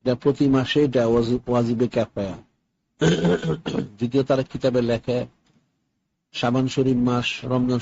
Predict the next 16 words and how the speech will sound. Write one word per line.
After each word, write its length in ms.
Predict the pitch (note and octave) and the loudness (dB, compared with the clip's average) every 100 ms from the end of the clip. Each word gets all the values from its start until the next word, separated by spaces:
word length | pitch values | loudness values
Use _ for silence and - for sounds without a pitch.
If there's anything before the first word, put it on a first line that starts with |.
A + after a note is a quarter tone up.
| - | -2
শরীফ, 280 | A#2+ B2 A#2+ | 0 0 -2
শাওয়াল 300 | - A2+ A#2 | -2 0 0
শরীফ, 320 | A#2+ B2+ B2 | 0 0 0
দিলহজ 380 | A2 A#2 A#2 A#2 | 0 0 0 -2
শরীফ 260 | - A#2 A2+ | -4 -4 -4
মাস, 100 | A2+ - | -6 -6
চার 140 | C3+ A#2+ | -4 -2
মাসের, 280 | A2+ A2+ A2+ A#2 | -2 -6 -8 -8
আসলে 220 | A#2 B2+ B2 | -6 -2 -2
এরা 120 | B2 - | -2 -2
শুদ্ধ 220 | A2+ G#2+ | -4 -2
না, 200 | G#2 F#2 - _ _ _ _ _ _ _ _ _ _ _ _ | -4 -6 -12 _ _ _ _ _ _ _ _ _ _ _ _
তাদের 180 | B2+ B2+ C3 | -4 0 0
এই 60 | B2 | 0
ফতোয়াটা 420 | B2 - C3 D3 C3+ A#2+ | -2 0 0 2 2 0
অশুদ্ধ। 360 | A#2 C3+ A#2 | 2 0 0